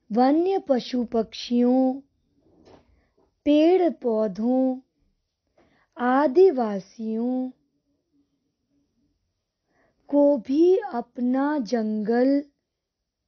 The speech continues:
अपने पेड़, अपने पशु अत्यधिक प्रिय हैं और वह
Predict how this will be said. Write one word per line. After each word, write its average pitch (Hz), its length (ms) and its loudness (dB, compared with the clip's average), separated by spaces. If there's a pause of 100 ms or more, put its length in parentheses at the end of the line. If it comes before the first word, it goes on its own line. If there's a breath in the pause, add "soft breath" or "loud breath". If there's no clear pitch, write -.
(540)
अपने 262 680 0
पेड़, 277 840 -2 (1120)
अपने 285 720 0 (180)
पशु 269 720 -6 (1120)
अत्यधिक 269 1000 -2 (260)
प्रिय 240 380 2
हैं 269 500 0 (1200)
और 269 240 0
वह 254 640 0